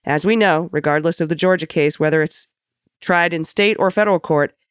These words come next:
he can't pardon himself from that, nor can any Republican president. Meanwhile, while that was going on, I was at Prettyman. I was in the courtroom this morning for Judge Chutkan's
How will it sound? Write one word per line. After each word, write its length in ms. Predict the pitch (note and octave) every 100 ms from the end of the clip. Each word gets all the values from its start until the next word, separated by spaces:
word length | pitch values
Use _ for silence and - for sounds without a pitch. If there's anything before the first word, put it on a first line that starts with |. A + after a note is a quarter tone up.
| _ _ _ _ _ _ _ -
he 100 | E3
can't 260 | F3 C#3+
pardon 220 | - C3+
himself 340 | A#2+ A#2 B2+ B2
from 180 | C#3 C#3+
that, 220 | C#3 -
nor 280 | E3 D#3+ D#3
can 180 | E3+
any 240 | - E3 D3
Republican 480 | C#3 C#3 B2 A#2+ B2+
president. 460 | A#2+ A2+ G#2+ - - _ _ _ _ _ _ _ - _ -
Meanwhile, 420 | C4+ A3+ A2+ - _ _ _ _ _ _ _ _ _ _
while 220 | D3 D#3
that 120 | E3+ C#3+
was 120 | D3+
going 240 | D#3 D3
on, 240 | A#2 - - _ _ _ _ _ _
I 300 | C#3 D3+ F3+
was 160 | F#3+ F3
at 100 | D#3+
Prettyman. 340 | F3 C#3+ G#2+
I 80 | A#2
was 120 | C3+
in 60 | D3
the 60 |
courtroom 420 | D3+ D#3+ - E3 D#3
this 180 | D3
morning 200 | D#3 D3+
for 120 | D3 C#3+
Judge 300 | D3+ D3 -
Chutkan's 500 | - - D3+ C3+